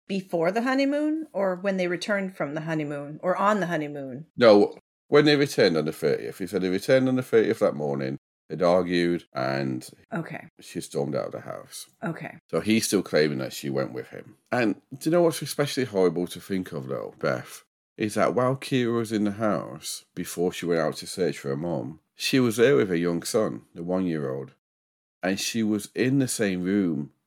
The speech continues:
Speaker 2: as her mum's body in the kitchen.
Speaker 1: Oh, no.
Speaker 2: Yeah, her son's grandmother was hidden in the cupboard, and she didn't know.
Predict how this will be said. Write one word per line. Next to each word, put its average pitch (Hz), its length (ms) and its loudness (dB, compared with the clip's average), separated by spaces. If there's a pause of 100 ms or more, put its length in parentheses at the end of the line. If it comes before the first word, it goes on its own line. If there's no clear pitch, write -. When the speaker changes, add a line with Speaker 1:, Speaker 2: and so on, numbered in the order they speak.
Speaker 2:
as 92 200 -2
her 95 160 -2
mum's 90 280 0
body 95 560 -2
in - 120 -8
the 82 80 -6
kitchen. 80 560 -8 (160)
Speaker 1:
Oh, 185 160 -6
no. 165 640 -8 (180)
Speaker 2:
Yeah, 98 240 4
her 92 100 -4
son's 120 300 -2
grandmother 98 720 -2 (240)
was 90 180 -6
hidden 101 400 2
in 87 140 -4
the 80 80 -6
cupboard, 90 420 -4
and 76 140 -6
she 90 160 -6
didn't 92 320 -6
know. 82 400 -4